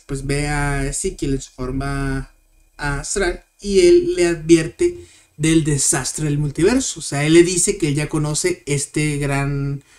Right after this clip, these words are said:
apocalipsis del multiverso que va a ocurrir y le dice ahí que el que ha estado viendo se llama Spider-Man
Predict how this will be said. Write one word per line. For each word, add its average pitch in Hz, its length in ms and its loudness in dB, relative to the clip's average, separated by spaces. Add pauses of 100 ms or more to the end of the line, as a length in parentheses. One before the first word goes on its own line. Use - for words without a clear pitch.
(140)
apocalipsis 151 560 2
del 185 100 2
multiverso 165 520 -2
que 151 100 -6
va 139 80 -2
a 139 40 -2
ocurrir 175 460 2 (580)
y 214 140 -2
le 208 160 10
dice 185 500 2
ahí 135 500 0 (420)
que 175 420 6
el 135 400 -2
que 143 120 -6
ha 143 80 -4
estado 226 400 -2
viendo 185 600 4 (120)
se - 240 -4
llama 135 260 0
Spider-Man 135 800 2